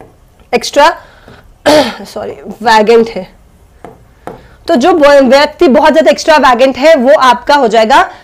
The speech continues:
मतलब बहुत ज्यादा खर्चीला। खर्चीला is extravagant, prodigal और frugal is जो हर चीज को free में मांगे,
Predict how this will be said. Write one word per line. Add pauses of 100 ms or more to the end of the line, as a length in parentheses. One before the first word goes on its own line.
(120)
मतलब
बहुत
ज्यादा
खर्चीला।
खर्चीला
is
extravagant, (220)
prodigal (300)
और
frugal
is
जो
हर
चीज
को
free
में
मांगे,